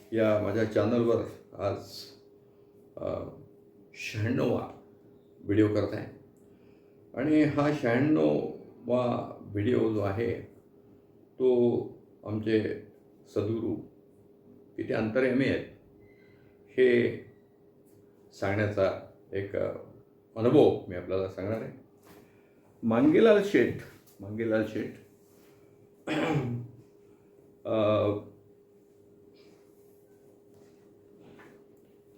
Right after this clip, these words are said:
मांगेलाल श्री मांग-, आम्ही त्यांना मांगेलाल सेठ म्हणतो, हा भाग आहे, पण त्यांचं पूर्ण नाव मांगेलाल पुखराजजी शेठ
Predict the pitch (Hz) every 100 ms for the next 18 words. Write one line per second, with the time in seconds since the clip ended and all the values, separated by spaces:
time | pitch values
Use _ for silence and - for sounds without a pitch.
0 | - - 110 135 156 165 160 165 - -
1 | - - _ - - 151 117 120 120 113
2 | 131 139 - 92 110 107 104 110 117 120
3 | 123 120 104 107 104 104 104 110 120 117
4 | 120 123 117 107 120 - 131 120 123 104
5 | 92 - - 104 117 127 127 135 - -
6 | - - - - - - - - 135 131
7 | 151 160 175 - - 135 151 165 - 131
8 | 117